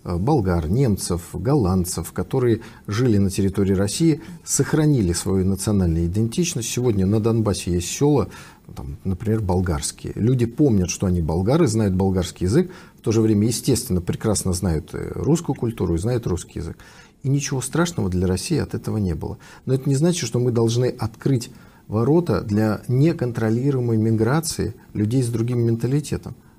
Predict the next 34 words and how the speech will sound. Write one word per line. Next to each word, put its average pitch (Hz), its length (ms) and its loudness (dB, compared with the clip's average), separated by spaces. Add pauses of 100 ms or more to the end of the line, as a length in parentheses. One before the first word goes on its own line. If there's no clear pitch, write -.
Россия 135 360 0
сама 117 320 2
должна 90 300 0
выбирать, 104 460 2 (260)
кого 73 240 -4
можно, 156 560 2
а 95 80 -10
кого 82 240 -2
нельзя 113 380 2
к - 80 -6
себе 95 260 0
приглашать. 135 560 -4 (300)
Вот 110 200 -2 (440)
между 131 380 2
гражданином 127 640 2
Украины 131 640 2 (200)
нынешним 110 640 2
и 107 100 0
гражданином 110 580 2
России 98 440 2 (340)
я 107 140 0
никакой 135 480 0
принципиальной 92 720 0
разницы 143 420 2
не 143 140 4
вижу, 82 280 0
кроме 123 260 0
того, 131 200 2
что 107 200 -4
часть - 440 0
граждан 95 400 2
сегодняшнего 95 540 -2
украинского 101 400 -2
государства 156 540 -2